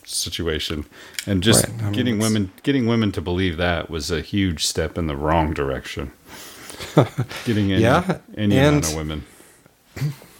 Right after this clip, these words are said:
Speaker 2: Yeah, I mean, and, and that it also helped avoid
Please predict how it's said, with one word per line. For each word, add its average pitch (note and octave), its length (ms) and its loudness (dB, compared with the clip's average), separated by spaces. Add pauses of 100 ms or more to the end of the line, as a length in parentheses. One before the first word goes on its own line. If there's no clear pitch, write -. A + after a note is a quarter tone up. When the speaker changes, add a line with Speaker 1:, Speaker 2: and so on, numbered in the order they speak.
(320)
Speaker 2:
Yeah, C#3 220 6
I G2 100 6
mean, G#2+ 240 4
and, A2 240 2
and A2+ 260 0
that A2 460 2 (1600)
it A2+ 160 -6
also A#2+ 440 6
helped A#2 640 2
avoid A2+ 800 4